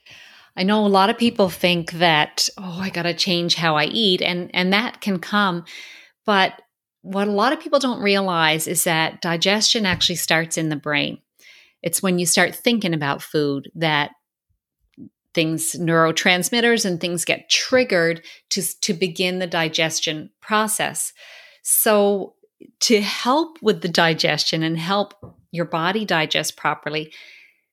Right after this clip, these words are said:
start with even thinking about how you eat, even before you worry about what you eat, but think about how you eat. So are you sitting down to eat?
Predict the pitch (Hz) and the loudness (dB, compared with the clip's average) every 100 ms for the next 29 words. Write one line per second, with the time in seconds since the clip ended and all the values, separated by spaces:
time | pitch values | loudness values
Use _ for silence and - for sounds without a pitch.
0 | - - - 220 277 311 233 185 175 - | -6 -4 2 2 2 0 2 2 0 -2
1 | 185 185 170 160 180 180 190 175 160 151 | -2 0 -4 -2 -2 -2 -6 -4 -2 -2
2 | - - - - 196 190 196 190 156 156 | -6 -18 -10 -2 2 4 4 0 -4 -6
3 | 135 131 - - - _ _ - 269 302 | -6 -8 -6 -6 -6 _ _ 0 2 2
4 | 294 277 269 254 220 208 202 196 175 165 | 0 0 0 2 2 2 2 2 2 0
5 | 165 160 170 - 143 147 - - - 240 | -2 0 0 0 -8 -8 -8 -8 -6 -4
6 | 262 262 220 - - - 190 202 165 143 | -2 -2 -2 -8 -6 0 0 0 -2 -6
7 | - - - - _ - - _ - 214 | -8 -10 -12 -18 _ -20 -20 _ -4 2
8 | 196 - 196 214 233 233 233 233 233 226 | 2 4 4 4 2 0 0 0 -2 -6
9 | _ _ - - - 208 208 196 175 170 | _ _ -2 0 2 2 4 2 2 2
10 | 175 165 160 - 139 135 - - | 0 0 -4 -6 -10 -10 -8 -10